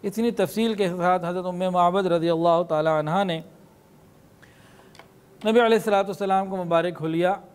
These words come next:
पेश किया। यहाँ पे मौरख़ीन लिखते हैं कि नबी अलैहिस्सलातु वस्सलाम ने वहाँ काफ़ी देर क़याम किया होगा कि इतनी तफसील के साथ जो उन्होंने बयान किया।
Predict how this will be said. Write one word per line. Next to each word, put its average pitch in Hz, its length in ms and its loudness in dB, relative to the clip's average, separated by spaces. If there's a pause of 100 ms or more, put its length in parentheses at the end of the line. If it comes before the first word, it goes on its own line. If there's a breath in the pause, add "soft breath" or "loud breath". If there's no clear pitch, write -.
(180)
पेश 156 180 -4
किया। 123 300 -8 (1500)
यहाँ 190 320 2
पे 240 160 4 (540)
मौरख़ीन 180 520 0
लिखते 190 300 -2
हैं 180 380 -2 (460)
कि 202 160 0 (220)
नबी 190 240 0
अलैहिस्सलातु 185 520 2
वस्सलाम 165 380 0
ने 185 120 -4
वहाँ 190 240 0
काफ़ी 180 340 0
देर 202 400 4
क़याम 175 400 0
किया 170 280 -2
होगा 156 460 2 (340 loud breath)
कि 185 100 -6
इतनी 226 320 -4
तफसील 208 420 -2
के 185 140 0
साथ 175 220 0
जो 165 140 -4
उन्होंने 165 280 -4
बयान 151 340 0
किया। 135 300 -8